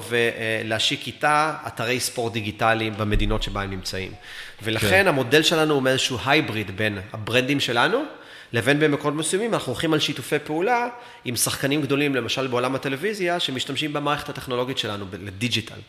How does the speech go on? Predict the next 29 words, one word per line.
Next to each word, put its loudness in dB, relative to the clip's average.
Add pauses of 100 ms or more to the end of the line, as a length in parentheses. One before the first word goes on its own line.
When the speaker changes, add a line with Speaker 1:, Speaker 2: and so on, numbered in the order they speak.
(420)
Speaker 1:
אני -2
יכול 0
לתת 0
שתיים, 0
שלוש -2
דוגמאות. 0
למשל, 2
פרוזיבן, 0
שזה -8
אחת -6
מה-, 0 (520)
אה, -2
זה -2
בעצם -2
החברת -2
טלוויזיה, 0
מידיה 0
הכי -6
גדולה 0
בגרמניה, -4
חברה -6
ציבורית -8
מאוד -6
גדולה, -4 (540)
שרצתה 0
להיכנס 2
לעולם 2
הכדורגל 0
בדיג'יטל. -4